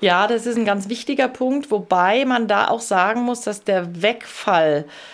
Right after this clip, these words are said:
der Östrogene tatsächlich auch den Muskel in seiner Qualität und Funktion einschränkt. Ähm, das ist eigentlich vielen nicht so richtig bewusst, aber wir brauchen Östrogen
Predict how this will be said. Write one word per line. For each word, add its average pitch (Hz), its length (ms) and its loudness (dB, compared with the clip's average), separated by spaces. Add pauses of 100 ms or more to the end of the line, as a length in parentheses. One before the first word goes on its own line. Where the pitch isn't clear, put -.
(180)
der - 240 2
Östrogene 170 920 0
tatsächlich 220 880 -2
auch - 180 0
den 196 240 0
Muskel 196 800 0 (300)
in 196 180 2
seiner 185 320 2
Qualität 202 840 -2
und 180 180 -2
Funktion 185 600 -2
einschränkt. 156 960 -2 (380)
Ähm, 190 460 0
das 185 360 -2 (220)
ist - 420 -2
eigentlich 190 400 -2
vielen 247 380 0
nicht 226 180 0
so 214 120 0
richtig 202 320 -4
bewusst, 185 580 -2
aber 208 240 2
wir 196 140 -2
brauchen 202 480 0
Östrogen 220 760 -2